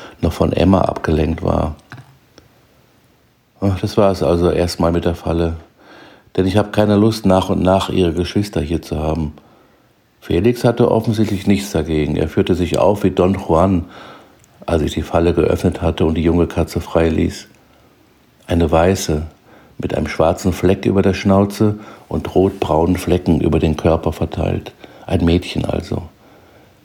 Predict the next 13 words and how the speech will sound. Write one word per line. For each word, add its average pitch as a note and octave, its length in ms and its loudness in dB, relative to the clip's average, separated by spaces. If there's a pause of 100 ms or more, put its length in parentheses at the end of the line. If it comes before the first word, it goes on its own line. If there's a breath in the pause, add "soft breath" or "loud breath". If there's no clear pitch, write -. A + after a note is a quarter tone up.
(160)
Dreifarbige F2 720 0
sind E2+ 300 0
wohl D2 100 2
immer D#2+ 320 2
Weibchen. D#2 560 -2 (1300 loud breath)
Sie - 220 -2
hat E2+ 120 0
sich D#2+ 160 -2
wirklich F2 320 2
von E2 140 0
ihm E2+ 220 2
beeindrucken E2+ 600 2
lassen D#2+ 440 0